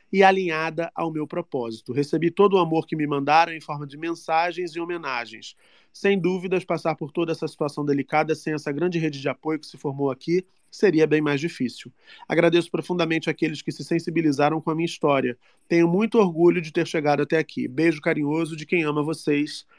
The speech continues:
Lari." Fecha aspas. E eu acho que tem um componente mais delicado, né, Dantinhas, nessa história toda,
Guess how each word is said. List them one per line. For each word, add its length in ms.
Lari." 600
Fecha 600
aspas. 480
E 120
eu 160
acho 180
que 80
tem 140
um 80
componente 600
mais 380
delicado, 680
né, 120
Dantinhas, 500
nessa 200
história 320
toda, 480